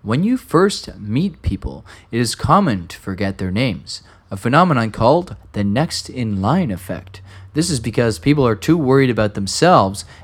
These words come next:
and what they'll say next to focus on remembering the names of the people they're introduced to.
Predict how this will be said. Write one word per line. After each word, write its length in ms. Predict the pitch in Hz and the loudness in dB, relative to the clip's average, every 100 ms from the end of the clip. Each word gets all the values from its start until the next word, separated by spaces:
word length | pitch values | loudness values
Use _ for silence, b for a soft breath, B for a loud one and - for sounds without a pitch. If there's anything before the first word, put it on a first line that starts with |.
| - | -6
and 120 | 104 | 0
what 180 | 135 131 | 2 2
they'll 100 | 104 | -2
say 240 | - 98 | 0 0
next 560 | 92 143 123 - - - B B | 2 2 0 -4 -14 -16 B B
to 100 | 104 | -4
focus 380 | - 196 160 - | 2 4 4 0
on 160 | 117 | 0
remembering 640 | 107 98 101 175 143 101 98 | 0 0 2 4 4 4 2
the 100 | 92 | -2
names 420 | 95 92 107 - b b - | -2 -2 -4 -8 b b -10
of 100 | 104 | -6
the 80 | 104 | -2
people 340 | 139 143 90 | -2 -2 -6
they're 220 | - 87 | -6 -8
introduced 580 | 87 85 82 104 131 - | -8 -10 -4 -2 -2 -6
to. 300 | - 85 - | -8 -8 -10